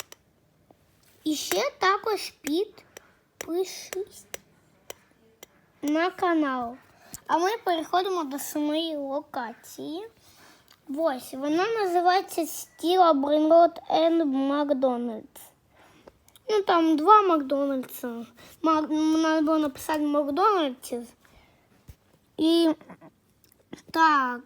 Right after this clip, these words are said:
і нажимаємо на саму кнопочку play. Ну, правда, не можу зас-,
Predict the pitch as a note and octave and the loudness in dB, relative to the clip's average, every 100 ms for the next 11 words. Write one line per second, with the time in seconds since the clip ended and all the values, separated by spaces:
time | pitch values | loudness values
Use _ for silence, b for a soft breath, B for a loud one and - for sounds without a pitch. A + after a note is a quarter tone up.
0 | _ F#4 A#4+ D5 G#4+ F4+ F4+ E4+ E4 D#4+ | _ -2 0 0 -4 -2 -2 -2 -4 -2
1 | D#4 F4 A4+ A#4 A#4 A4+ A4 G#4+ B B | -2 -2 -2 -2 -4 -6 -8 -10 B B
2 | _ D4 D#4 E4 E4 E4 - C4 C4 C4+ | _ -4 -2 0 0 -4 -8 -6 -6 -6
3 | C#4 D4 D#4 F#4 A#4 A#4+ b - - _ | -4 -2 -2 -4 -6 -12 b -16 -16 _
4 | - C#4+ D4 D#4+ E4+ F4+ F4 - - - | -10 -6 -4 -4 -4 -4 -6 -10 -16 -12
5 | F4+ F4+ _ _ - _ _ _ _ - | -10 -12 _ _ -12 _ _ _ _ -20
6 | - _ _ _ - C#4+ C#4+ C4+ B3+ B3+ | -20 _ _ _ -16 -8 -6 -4 -6 -10
7 | B3+ b b b b b b _ _ _ | -14 b b b b b b _ _ _
8 | b b b b b b b E4 E4 D#4+ | b b b b b b b -8 -4 -2
9 | D#4+ E4 D#4+ D#4+ D#4 C#4+ C4+ C4+ - | 0 2 2 0 -2 -4 -8 -14 -18